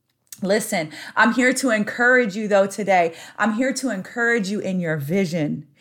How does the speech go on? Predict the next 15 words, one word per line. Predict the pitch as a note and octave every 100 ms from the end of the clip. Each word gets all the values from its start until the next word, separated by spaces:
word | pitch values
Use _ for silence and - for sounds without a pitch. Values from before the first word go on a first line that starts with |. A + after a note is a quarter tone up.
| - - -
And | F3+ -
all | G#3+ B3 C4+
of | B3
you, | B3 A#3
I | G#3
want | A3 A3
you | A3+
to | F#3
hold | - - A#3 A#3 A#3 A#3 A#3 G#3 - _ -
right | E3 A3 A3+ A3
now | A3 G#3 G3+ G3+ G#3 -
for | - G3+
this | F#3+ G3+ F#3
little | G3 G#3+ A#3 A#3+
short | A3+ - A3+ A3+ A3+ -